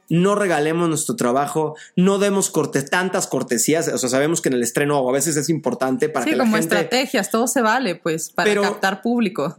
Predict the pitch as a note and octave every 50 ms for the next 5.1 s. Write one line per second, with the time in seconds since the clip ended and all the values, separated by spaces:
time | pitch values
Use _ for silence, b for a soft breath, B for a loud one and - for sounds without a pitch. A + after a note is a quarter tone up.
0 | _ - G#3 G3 G3 G3 G#3 A3 A#3+ - - - A#3+ A3 G#3+ G#3 E3+ F3 D3+ -
1 | G3 F#3+ F3+ F3+ - E3+ C#3+ C#3 C#3 - D#3+ D#3 - C3+ C#3 C#3+ - E3+ D3+ C#3
2 | C3 C3 B2+ B2+ C3+ C#3+ D#3 C#3+ C3+ - - D3 C3 - - C#3 C#3 D#3+ E3+ -
3 | F#3+ - - D3 D3 C#3+ C3 B2+ C3 D3 D3+ D3+ C#3+ C#3 - - G#3 G#3 G#3+ G#3+
4 | - - D#3+ - - - - A3+ A3+ G#3 E3 B2+ - D3+ C3+ A#2 A#2+ A2+ A2 -
5 | -